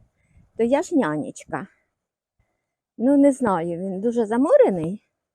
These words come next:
але ж треба й тут зробити. О, побігла. Давай, я білизну вішаю, а ти гуляй.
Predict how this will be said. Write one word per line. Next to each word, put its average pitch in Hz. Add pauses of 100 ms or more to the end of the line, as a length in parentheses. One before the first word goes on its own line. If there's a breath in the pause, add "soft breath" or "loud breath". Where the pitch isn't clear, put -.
(520)
але 294
ж -
треба 254
й 254
тут 269
зробити. 262 (300)
О, 285 (600)
побігла. 202 (180)
Давай, 240
я 240
білизну 214
вішаю, 214 (360)
а 226
ти 320
гуляй. 185